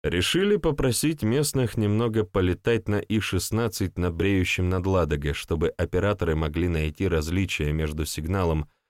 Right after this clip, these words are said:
от низколетящих истребителей, а Брюстер и Ишачок были довольно похожи,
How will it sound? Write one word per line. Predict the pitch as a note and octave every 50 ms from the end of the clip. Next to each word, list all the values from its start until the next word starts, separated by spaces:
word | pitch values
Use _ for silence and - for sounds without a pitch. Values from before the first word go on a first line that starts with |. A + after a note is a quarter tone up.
| _ _ _
от | F2 E2+ - -
низколетящих | F#2 G2 F#2 - - F2+ E2+ E2+ F2+ - - B2+ A#2+ - - - G2 - -
истребителей, | F#2+ - - - D#2+ E2+ D#2+ D#2+ D2+ D2 - D2+ C#2+ C2+ A#1+ - - _ _ _ _ _ _ _ _ _ _
а | D#2+ E2+ F#2 F#2
Брюстер | G2+ G#2+ A#2+ A2 G2 - - F#2+ F2 - -
и | G2 G2 G2 F#2
Ишачок | F2 - - G#2 F#2 - - G#2+ F2 D2 D#2
были | E2 F#2+ F#2+ F2+ E2+
довольно | F#2 F#2+ F#2+ F#2 F2+ E2+ F2 F2+ F2+
похожи, | - G#2 F#2+ - - E2 D2+ C#2+ - - -